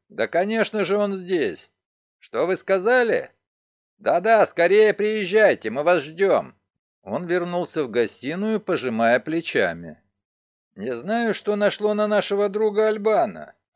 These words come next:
Вот уже сколько лет он у нас обедает и ужинает, как свой человек. А тут вдруг звонит и спрашивает, вернулись ли вы. А когда я сказал, что да, то он попросил разрешения прийти к ужину.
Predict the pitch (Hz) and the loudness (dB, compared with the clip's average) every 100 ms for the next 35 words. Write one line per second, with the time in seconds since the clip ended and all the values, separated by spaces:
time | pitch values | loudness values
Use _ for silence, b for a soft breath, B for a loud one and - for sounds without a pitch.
0 | _ - 131 196 190 165 190 - 190 208 | _ -8 -4 -4 -4 -4 -4 0 0 0
1 | - 190 185 220 208 185 175 170 147 139 | 0 0 4 2 2 -4 -4 -4 -2 -2
2 | 104 139 190 196 185 - 143 160 196 202 | -2 -4 -4 -2 -4 -4 -4 -4 -4 -4
3 | 202 202 - 190 165 - 196 190 - 208 | -4 -4 -2 -4 -4 -2 0 0 0 -2
4 | 214 214 123 73 _ _ _ _ 101 113 | 0 -2 -4 -4 _ _ _ _ -2 -2
5 | - 233 226 208 240 247 175 147 151 170 | -4 -8 -8 -8 -8 -8 -6 0 0 0
6 | 214 214 - - 147 208 196 214 220 214 | -4 -4 -6 -2 4 4 2 -4 -2 -4
7 | 214 208 220 240 254 208 123 - 113 110 | -4 -4 -4 -4 -4 -4 -4 -6 -8 -4
8 | 101 85 78 _ _ _ 90 95 107 110 | -4 -4 -10 _ _ _ -8 -4 -2 0
9 | 117 123 117 - 113 120 123 110 - 107 | 2 4 2 -2 -2 2 2 0 -6 -8
10 | 90 110 160 175 _ 101 123 156 196 190 | 0 2 2 0 _ -2 -2 -2 -4 -2
11 | 185 175 185 175 170 160 160 - 170 196 | -4 -4 -6 -4 -4 -4 -6 -2 -2 -2
12 | 202 - 190 170 208 202 220 185 107 92 | -4 -2 -4 -4 -10 -8 -4 -4 -4 -8
13 | 82 67 | -12 -18